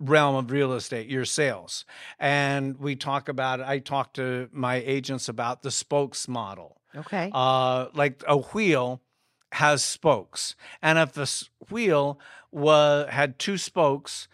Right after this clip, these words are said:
Speaker 1: and you were going down the, rolling down the hill and hit a rock, what would happen? It, it'd crash and it would be gone because boom. But if you're rolling down the hill with seven or eight spokes and you hit a rock,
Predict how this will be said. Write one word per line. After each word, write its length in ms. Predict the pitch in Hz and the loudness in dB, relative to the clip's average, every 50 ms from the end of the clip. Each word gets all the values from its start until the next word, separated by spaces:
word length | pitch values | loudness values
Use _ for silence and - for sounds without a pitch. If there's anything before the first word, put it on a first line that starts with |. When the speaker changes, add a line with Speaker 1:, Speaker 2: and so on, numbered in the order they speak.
| - _ - | -18 _ -2
Speaker 1:
and 180 | 151 151 156 156 | 0 0 0 0
you 100 | 156 151 | -2 -2
were 120 | 151 139 | -4 -4
going 320 | 135 156 170 175 175 175 | -2 -2 -2 -2 -2 -2
down 320 | 160 160 156 156 160 160 160 | -2 -2 -2 0 -2 -2 -2
the, 240 | 160 156 156 151 - - | -2 -2 -4 -6 -10 -10
rolling 440 | 139 135 151 151 160 170 170 170 156 | -6 0 2 2 2 2 0 -2 -2
down 300 | 160 156 156 156 160 160 | -2 -2 -2 -2 -4 -4
the 80 | 151 | -4
hill 220 | 135 147 151 151 151 | -2 0 0 0 0
and 120 | 143 131 | -2 0
hit 140 | 165 175 165 | -2 0 0
a 40 | 156 | 0
rock, 460 | 156 160 156 147 139 143 139 _ _ - - - - - _ - | 2 2 4 4 4 0 -2 _ _ -20 -20 -20 -20 -20 _ -10
what 220 | 165 156 175 180 | -2 0 2 2
would 100 | 175 170 | 2 2
happen? 300 | 180 170 151 139 - - | 0 0 -2 -2 -6 -6
It, 180 | - 170 170 151 | -2 -2 -2 -2
it'd 260 | - 170 170 160 139 - | 0 -2 -2 -2 -2 -4
crash 500 | - 165 127 98 - - - - - _ _ - | -2 -2 -2 -2 -4 -6 -8 -8 -8 _ _ 0
and 280 | 160 151 151 151 143 139 | 2 2 2 2 0 -2
it 140 | 151 147 | -2 -2
would 180 | 147 139 135 127 | -2 -2 -2 -4
be 100 | 135 131 | -6 -6
gone 280 | 123 135 131 120 117 113 | -4 -2 -2 -2 -4 -6
because 380 | 131 123 - 127 127 131 123 | -10 -8 -4 -4 -4 -4 -4
boom. 580 | 113 107 _ _ - 165 165 143 113 98 95 - _ _ _ _ _ _ - - - - - _ - | -6 -12 _ _ 0 0 0 0 0 -4 -10 -20 _ _ _ _ _ _ -20 -20 -20 -20 -10 _ 6
But 300 | 180 170 156 143 - - - - - _ - | 6 6 6 6 0 -12 -20 -20 -14 _ 0
if 220 | 185 175 147 160 | 2 2 2 2
you're 140 | 185 220 208 | 0 0 0
rolling 420 | 180 175 175 190 196 196 190 185 | 2 2 2 2 2 2 0 -2
down 320 | 175 175 175 180 175 175 170 | -2 0 0 0 0 0 -2
the 60 | 151 | -4
hill 320 | 139 160 160 170 165 160 | -2 -2 0 0 0 0
with 260 | 143 147 156 151 139 - | 0 2 2 2 2 0
seven 400 | - - - 175 170 165 170 160 | -2 -2 0 0 -2 0 -2 -2
or 160 | 143 139 147 | 0 0 2
eight 240 | 156 165 165 147 - | 2 0 0 -4 -8
spokes 560 | - - - 139 131 131 131 120 - - - - | -14 -10 -4 -2 -2 -2 -4 -6 -10 -16 -10 -4
and 160 | 151 156 156 | -4 -2 -2
you 80 | 151 156 | -2 -4
hit 220 | 147 143 175 180 | -4 -4 -2 -2
a 40 | 180 | -2
rock, 400 | 151 131 127 123 123 127 - | -2 -4 -4 -4 -6 -8 -10